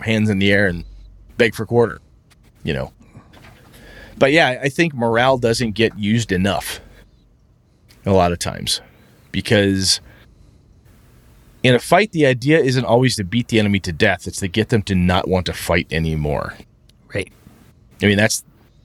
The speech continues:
Speaker 1: I've heard war summed up like that. I've never been to, and I will not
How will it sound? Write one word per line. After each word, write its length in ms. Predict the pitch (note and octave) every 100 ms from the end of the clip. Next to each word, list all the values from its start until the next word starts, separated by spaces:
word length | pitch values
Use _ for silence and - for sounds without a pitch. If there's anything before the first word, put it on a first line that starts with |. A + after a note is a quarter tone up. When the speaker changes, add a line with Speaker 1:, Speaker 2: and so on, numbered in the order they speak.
| _ _ _ _
Speaker 1:
I've 120 | B2 C#3
heard 180 | G#3 B2
war 200 | B2 C3+
summed 240 | D#3+ D3+
up 160 | D3+ D#3+
like 140 | D3
that. 240 | F2 F#2
I've 100 | F2+
never 180 | F2 E2
been 220 | D2+ F2 F2+
to, 240 | - E2
and 80 | D#2+
I 40 |
will 140 | D#2 D2+
not 280 | D2 -